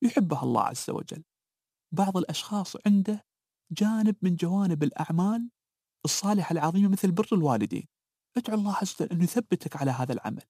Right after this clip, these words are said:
بعض الناس كان يبر والديه ثم وقع في العقوق، بعض الناس كان يزكي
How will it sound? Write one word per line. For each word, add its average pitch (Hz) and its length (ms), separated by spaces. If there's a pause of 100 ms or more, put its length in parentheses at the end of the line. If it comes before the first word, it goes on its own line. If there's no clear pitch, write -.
(520)
بعض 156 220
الناس 156 200
كان 190 200
يبر 165 280
والديه 151 500 (500)
ثم 185 200
وقع 202 280
في - 120
العقوق، - 560 (440)
بعض 180 220
الناس 196 200
كان 220 200
يزكي 208 520